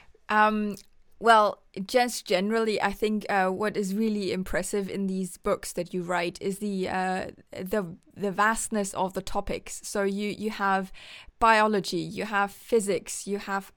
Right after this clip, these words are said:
astronomy, you, you have philosophy very highly up there.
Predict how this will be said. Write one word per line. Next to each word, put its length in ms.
astronomy, 840
you, 440
you 200
have 420
philosophy 720
very 280
highly 380
up 200
there. 240